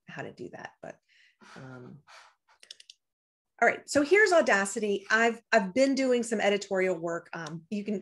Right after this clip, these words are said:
ignore that. Um, I'm gonna, I can do this all, all over again, um, anyway. It doesn't really I'll just delete everything,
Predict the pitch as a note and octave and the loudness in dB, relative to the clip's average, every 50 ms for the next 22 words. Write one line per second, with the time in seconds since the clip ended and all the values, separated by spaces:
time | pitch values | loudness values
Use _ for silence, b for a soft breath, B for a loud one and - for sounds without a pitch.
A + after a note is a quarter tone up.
0 | - G3+ F#3+ D#3 E3+ E3 E3 E3 D#3+ D#3 C#3 D3 D3 - - E3 E3 E3 E3 - | -4 -4 -4 -4 -4 -6 -6 -6 -6 -8 -8 -10 -10 -10 -10 -8 -4 -4 -4 -4
1 | F#3 F#3 F#3 F3+ F3+ F3 E3+ E3 - - F3 F#3 - G3 F3+ C#3+ F3 F3+ D#3 D#3 | -4 -6 -4 -4 -4 -4 -6 -8 -8 -8 -10 -10 -8 -8 -8 -6 -6 -6 -6 -8
2 | D3 - - D#3+ D#3 D3+ D3 D3+ - _ - E3+ E3 - F3 E3+ D#3+ E3+ - - | -10 -10 -10 -8 -8 -8 -8 -10 -12 _ -8 -8 -8 -8 -8 -10 -10 -12 -12 -12
3 | - - F#3 E3 E3 E3 - - - D3 D3 - - E3 F3+ - - - - - | -12 -14 -14 -14 -16 -18 -18 -20 -20 -18 -16 -16 -16 -16 -14 -12 -12 -12 -12 -12
4 | - - - - - - - - - - - E3 - _ _ _ _ _ - D#3+ | -14 -16 -18 -18 -16 -14 -14 -12 -12 -14 -16 -18 -20 _ _ _ _ _ -16 -16
5 | D#3 D#3+ D#3+ D#3+ - - - - - - - - - - - - - - - | -14 -14 -14 -14 -14 -14 -12 -12 -14 -12 -14 -14 -14 -16 -16 -18 -18 -18 -20